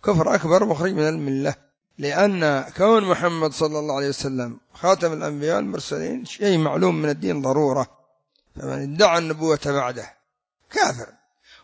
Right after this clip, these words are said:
ومن صدق من ادعى النبوة بعده كافر. ولهذا كفر العلماء القادياني ومتبع القادياني. وهذا الكويتي الذي يسمى باللحيدي كافر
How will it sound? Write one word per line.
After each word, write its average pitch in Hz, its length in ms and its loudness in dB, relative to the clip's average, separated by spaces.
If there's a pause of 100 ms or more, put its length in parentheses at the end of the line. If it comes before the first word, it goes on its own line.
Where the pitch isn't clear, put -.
ومن 175 280 6
صدق 185 440 2
من 170 180 0
ادعى 170 320 2
النبوة 165 440 0
بعده 135 360 -2
كافر. 320 540 -2 (520)
ولهذا 180 400 2
كفر 202 420 2
العلماء 156 500 0
القادياني 156 640 0
ومتبع 220 560 0
القادياني. 185 720 0 (920)
وهذا 165 640 4 (640)
الكويتي 160 800 0 (360)
الذي 135 240 -6
يسمى 170 420 0
باللحيدي 151 540 -4
كافر 294 460 -2